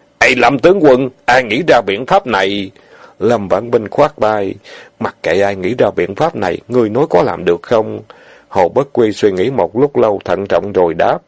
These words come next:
"Nếu là gắn vào đùi binh sĩ bao cát năm cân, mỗi ngày hành quân bảy mươi đến tám mươi dặm, hơn nữa còn phải diễn luyện trong danh, cường độ này quá lớn, ta sợ các huynh đệ không chịu nổi đâu." "Ta hỏi một câu, Hồ đại ca,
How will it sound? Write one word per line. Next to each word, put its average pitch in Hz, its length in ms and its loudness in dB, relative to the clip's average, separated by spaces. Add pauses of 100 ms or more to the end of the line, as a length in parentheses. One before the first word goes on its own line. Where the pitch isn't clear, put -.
(680)
"Nếu 202 240 6
là 104 240 2
gắn 165 260 -2
vào 101 180 0
đùi 98 220 2
binh 127 240 2
sĩ 110 200 0
bao 131 220 4
cát 190 300 -2
năm 127 220 0
cân, 117 340 2
mỗi 143 200 4
ngày 104 200 0
hành 95 260 -6
quân 127 240 2
bảy 113 160 4
mươi 139 200 2
đến 165 220 0
tám 175 220 0
mươi 127 220 4
dặm, 92 220 2 (300)
hơn 135 240 2
nữa 113 220 6
còn 95 240 4
phải 101 220 2
diễn 135 220 0
luyện 110 200 2
trong 127 300 2
danh, 123 200 2
cường 101 300 2
độ 92 200 4
này 92 220 0
quá 165 180 4
lớn, 180 300 0 (160)
ta 135 200 6
sợ 98 200 0 (100)
các 185 180 0
huynh 127 200 2
đệ 98 220 2
không 131 200 0
chịu 107 180 0
nổi 120 240 2
đâu." 131 400 2 (760)
"Ta 87 220 -2
hỏi 87 220 -2
một 139 100 -8
câu, 98 300 0
Hồ 101 260 2
đại 87 140 0
ca, 104 280 0